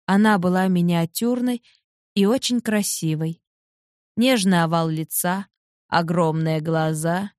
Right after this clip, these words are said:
и губы с идеально наложенной помадой. Завитые каштановые волосы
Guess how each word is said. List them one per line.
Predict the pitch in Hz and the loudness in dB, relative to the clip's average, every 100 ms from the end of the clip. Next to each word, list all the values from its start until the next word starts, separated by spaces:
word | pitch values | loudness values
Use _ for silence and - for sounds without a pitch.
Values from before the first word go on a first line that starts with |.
| _ _ _ - | _ _ _ -2
и | 190 | -2
губы | 160 170 190 190 202 | 0 0 0 2 0
с | - | 0
идеально | 180 175 180 196 190 180 | 0 2 2 2 0 0
наложенной | 170 165 170 180 180 175 175 | 0 0 0 0 -2 -2 -2
помадой. | - 175 165 165 165 170 180 - _ _ _ _ _ _ _ _ | -2 -2 0 -2 -4 -6 -8 -14 _ _ _ _ _ _ _ _
Завитые | 175 170 220 226 320 - 254 | -2 2 2 2 -2 0 0
каштановые | 240 208 208 - 214 202 185 165 160 156 | 0 -2 -2 -2 0 2 0 0 -2 -2
волосы | 156 185 226 226 - 226 | -2 -2 -2 -4 -6 -8